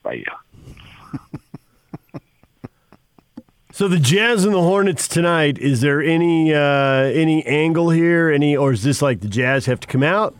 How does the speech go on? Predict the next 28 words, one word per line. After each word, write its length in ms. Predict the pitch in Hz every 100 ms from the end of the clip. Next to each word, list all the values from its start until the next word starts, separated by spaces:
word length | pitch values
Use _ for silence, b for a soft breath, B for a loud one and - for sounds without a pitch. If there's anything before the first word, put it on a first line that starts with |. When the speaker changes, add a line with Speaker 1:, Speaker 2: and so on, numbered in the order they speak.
| -
Speaker 2:
They 120 | 113
have 240 | 117 127 117
to 100 | 120
do 160 | 123
what 140 | 151 135
they 120 | 139
do, 380 | 131 170 180 175
be 140 | 135
professional 720 | 131 127 113 160 156 147 151
and 80 | 143
all 180 | 143 139
that, 320 | 131 139 143
and, 200 | 131 113
uh, 180 | 110 107
play 240 | - 147
the 80 | 127
nameless, 520 | 123 135 170 175 139
faceless 460 | - 147 143 139 123
opponent, 420 | 113 127 131 127
give 60 | 104
me 80 | 107
another 180 | 101 95
cliche, 460 | - 107 110 98 B B B
and 260 | - 135 120
knock 280 | 123 120 117
'em 100 | 107
out? 180 | 92 - - _ _ _ _ _
Speaker 1:
No, 140 | 214